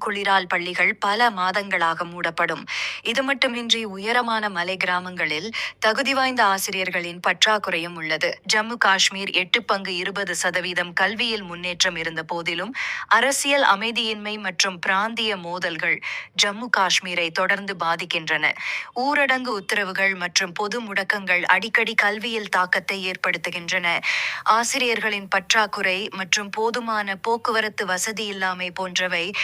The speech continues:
இந்த பகுதிகளில் பிரச்சனையை அதிகரிக்கின்றன. மக்களுக்கான விழிப்புணர்வு தகவல்களை அறிந்து கொள்ள பி பி ஆர் மீடியா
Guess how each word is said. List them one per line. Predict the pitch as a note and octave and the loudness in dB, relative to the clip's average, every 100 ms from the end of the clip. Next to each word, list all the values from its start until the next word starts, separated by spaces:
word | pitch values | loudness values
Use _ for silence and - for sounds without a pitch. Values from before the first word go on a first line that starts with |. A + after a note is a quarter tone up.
| - - | -4 -2
இந்த | A3+ A3+ | -2 0
பகுதிகளில் | G#3+ A3 B3 A#3+ A3 G#3 G3+ | 2 2 2 0 0 0 -2
பிரச்சனையை | A3 G#3 - A3+ G3 F3 | -2 2 2 2 0 0
அதிகரிக்கின்றன. | D#3+ D#3+ F#3+ G3 F#3 F#3 E3+ F3 E3+ C3+ - - - - - | 2 2 0 -4 -4 -6 -4 0 0 0 -2 -4 -2 -4 -2
மக்களுக்கான | A3+ B3 C4+ C4 A3+ G#3+ F#3+ | 0 4 4 4 4 4 0
விழிப்புணர்வு | G3 G#3+ - A#3 G#3 F#3+ F#3 | 0 -2 0 0 0 -2 0
தகவல்களை | F#3+ A3+ G#3+ A3 G#3+ G3+ F#3 | 0 2 2 2 2 2 2
அறிந்து | E3+ F#3 F3+ | 2 0 -2
கொள்ள | F3 F3 E3 F3+ C4 - - - | 0 0 2 2 2 -4 -8 -6
பி | G#3+ C4+ | -2 0
பி | C#4 C4+ | 2 6
ஆர் | C4 A3+ | 6 4
மீடியா | G3 G3+ G#3 | -2 0 2